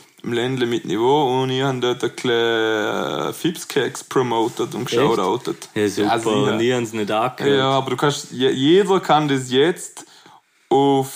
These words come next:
Speaker 1: Spotify anhören.
Speaker 2: Ich wollte echt da hören. Aber
Speaker 1: Ja,
Speaker 2: ich
Speaker 1: die
Speaker 2: bin
Speaker 1: la-,
Speaker 2: eingeschlafen.
Speaker 1: ja, die laden das immer auf.
Speaker 2: Mhm.
Speaker 1: Kannst Spotify, gibst
Speaker 2: Ich
Speaker 1: ein
Speaker 2: hab's noch
Speaker 1: Audio,
Speaker 2: gerne gesehen.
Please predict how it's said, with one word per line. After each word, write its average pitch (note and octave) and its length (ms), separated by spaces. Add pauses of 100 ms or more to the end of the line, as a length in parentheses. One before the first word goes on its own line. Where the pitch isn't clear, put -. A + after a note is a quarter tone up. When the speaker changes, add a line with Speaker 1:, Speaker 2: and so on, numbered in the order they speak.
(140)
Speaker 1:
Spotify C3 640
anhören. D#3 680 (140)
Speaker 2:
Ich A2+ 120
wollte G#2+ 340
echt C#3+ 200
da G#2+ 140
hören. G#2+ 360 (260)
Aber - 160
Speaker 1:
Ja, C#3 180
Speaker 2:
ich D#3 40
Speaker 1:
die D3 60
Speaker 2:
bin D3 80
Speaker 1:
la-, C#3+ 320 (100)
Speaker 2:
eingeschlafen. B2 540
Speaker 1:
ja, B2+ 360
die B2 80
laden C3+ 300
das B2+ 140
immer D3+ 140
auf. E3+ 200
Speaker 2:
Mhm. G3 160 (480)
Speaker 1:
Kannst C3 220
Spotify, E3+ 560
gibst C#3 260
Speaker 2:
Ich D#3 60
Speaker 1:
ein D#3 60
Speaker 2:
hab's - 100
noch C3 60
Speaker 1:
Audio, E3 320
Speaker 2:
gerne D3 100
gesehen. B2+ 360